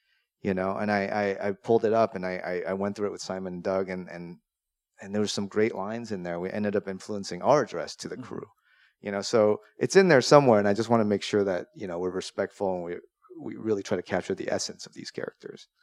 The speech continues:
Speaker 2: Where'd you do your undergrad? Yeah.
Speaker 1: I did, uh, I did U C L A for two years in the film s-, film program also,
Speaker 2: And
Speaker 1: yeah.
Speaker 2: then the film pro-, okay.
Speaker 1: Yeah.
Speaker 2: So, and then what, uh, what is it that triggered your love of film? Like, when, what, what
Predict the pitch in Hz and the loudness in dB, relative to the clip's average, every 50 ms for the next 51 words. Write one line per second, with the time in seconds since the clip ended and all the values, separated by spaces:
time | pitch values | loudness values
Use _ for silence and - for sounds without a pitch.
0 | _ _ _ - 156 165 165 185 165 185 175 170 170 165 165 160 160 160 160 165 | _ _ _ -2 -2 0 0 -2 -4 -2 -4 -4 -4 -6 -8 -8 -8 -6 -6 -6
1 | 165 156 - _ _ _ _ _ _ _ _ _ 139 131 131 131 _ _ - 120 | -6 -10 -14 _ _ _ _ _ _ _ _ _ -20 -20 -20 -20 _ _ -4 2
2 | 123 135 143 135 131 123 123 120 117 113 110 110 107 107 - - _ _ _ _ | 6 6 8 8 8 8 8 8 6 6 4 4 2 0 -2 -6 _ _ _ _
3 | _ _ _ _ _ _ _ _ _ - 117 110 127 123 - - 113 113 110 - | _ _ _ _ _ _ _ _ _ -12 -4 -2 0 -2 -2 -4 -12 -12 -8 -2
4 | - 117 107 107 107 107 107 - 101 - - 107 101 101 104 101 95 95 92 87 | 0 0 2 2 0 -2 -4 -6 -10 -12 -12 -10 -10 -8 -8 -8 -8 -10 -12 -16
5 | - _ _ - 98 98 98 - - _ _ _ - - 101 101 98 - - - | -18 _ _ -14 -14 -14 -14 -18 -20 _ _ _ -10 -10 -10 -10 -10 -14 -14 -14
6 | - - - - - - - - - 50 - 113 110 104 101 95 - - - - | -16 -16 -14 -14 -12 -12 -12 -12 -12 -10 -8 -6 -6 -6 -8 -10 -14 -16 -16 -16
7 | - - - 104 - - 92 - - - - - - - 113 110 113 117 117 117 | -14 -12 -12 -12 -10 -10 -10 -10 -10 -12 -14 -14 -8 -4 -2 0 0 0 0 0
8 | 120 123 113 110 104 123 139 151 147 - - 143 135 127 123 117 113 - _ - | 0 -2 -2 -4 0 2 2 2 2 0 0 2 2 2 2 0 -4 -8 _ -16
9 | - - - - _ _ - 120 131 151 160 160 156 131 143 135 - 127 117 - | -16 -16 -16 -18 _ _ 0 2 4 6 6 4 4 2 0 -2 -2 -4 -4 -4
10 | - - 131 123 120 120 113 107 110 110 104 107 107 101 101 90 - - 110 104 | 0 0 0 0 0 -2 -2 0 0 0 0 -2 -4 -6 -8 -10 -8 -6 -6 -6
11 | 104 101 98 95 95 - - 110 107 - 117 120 113 113 - 110 | -6 -8 -10 -12 -12 -8 -8 -6 -4 0 0 0 0 0 0 -2